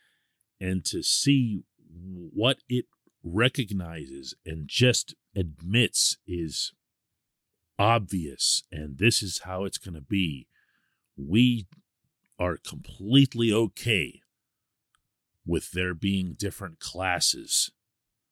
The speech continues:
of organizations. And we're not gonna do anything,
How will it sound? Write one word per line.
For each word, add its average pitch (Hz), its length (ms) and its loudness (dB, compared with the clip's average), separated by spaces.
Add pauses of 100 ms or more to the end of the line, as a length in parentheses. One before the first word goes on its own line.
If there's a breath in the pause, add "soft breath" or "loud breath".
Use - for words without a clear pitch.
(400)
of 85 120 -2
organizations. 80 880 -4 (200)
And 80 100 -6
we're 95 140 2
not 107 200 2
gonna 98 200 -6
do 85 320 -4 (500)
anything, 113 640 2